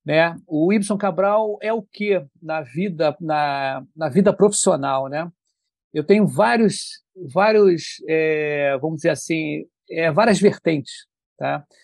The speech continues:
Hoje eu sou diretor de comunicação e marketing do Instituto Internacional de Análise de Negócio, a I A B A, que é canadense. A gente tem aqui um capítulo aqui no Brasil.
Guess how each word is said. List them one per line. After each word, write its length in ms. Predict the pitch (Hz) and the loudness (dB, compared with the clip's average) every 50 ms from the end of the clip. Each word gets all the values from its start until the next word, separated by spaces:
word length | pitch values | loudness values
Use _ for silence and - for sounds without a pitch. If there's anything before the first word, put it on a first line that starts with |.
| _ _ _ | _ _ _
Hoje 180 | 170 208 202 262 | 2 4 4 4
eu 60 | 226 | 4
sou 140 | - 240 202 | 4 4 4
diretor 580 | 196 226 220 - - - 226 233 220 180 - _ _ _ _ | 4 4 4 2 4 2 2 2 2 0 -4 _ _ _ _
de 420 | - 131 143 165 170 165 156 151 143 | -14 -8 -4 -4 -2 0 -2 -2 -2
comunicação 440 | - 190 196 196 190 175 - - | 0 0 0 2 0 -2 -2 -2
e 60 | 185 175 | -4 -2
marketing 380 | 170 170 170 165 - - 165 | -4 -4 -6 -6 -10 -12 -6
do 420 | 156 160 156 151 147 143 143 147 - _ - | -4 -4 -2 -2 -2 -4 -6 -6 -10 _ -8
Instituto 360 | - - 156 - 202 196 202 | -4 -4 2 2 4 2 4
Internacional 400 | 170 180 175 - 180 170 175 175 | 2 2 0 0 2 0 0 2
de 80 | 160 | 2
Análise 400 | 170 156 156 175 196 196 151 147 | 0 2 2 0 0 0 -2 -4
de 20 | 156 | -6
Negócio, 480 | 151 135 127 147 170 180 180 - - | -6 -6 -4 -4 -4 -4 -4 -8 -6
a 80 | 143 156 | -4 -2
I 40 | 160 | -2
A 20 | 151 | -2
B 260 | 139 139 143 156 165 | -2 -4 -4 -4 -4
A, 40 | 160 | -8
que 80 | - | -10
é 20 | 127 | -8
canadense. 640 | - 143 139 131 123 135 143 165 175 175 - - _ _ _ _ _ _ _ _ | -6 -4 -4 -4 -4 -6 -6 -6 -6 -8 -12 -20 _ _ _ _ _ _ _ _
A 80 | 135 135 | -8 -6
gente 260 | - 147 143 135 - | -6 -6 -8 -8 -6
tem 160 | _ 165 156 | _ -4 -4
aqui 220 | 151 127 - _ 156 | -4 -4 -4 _ -4
um 220 | 151 151 147 143 - | -4 -4 -8 -8 -6
capítulo 480 | - 139 - _ 208 233 202 175 151 | -6 -6 -2 _ 2 2 4 2 -2
aqui 80 | - - | -2 -2
no 80 | 151 | -4
Brasil. 500 | 139 135 127 - - 139 143 151 156 160 | -4 -4 -6 -4 -4 -2 -2 -2 -2 -6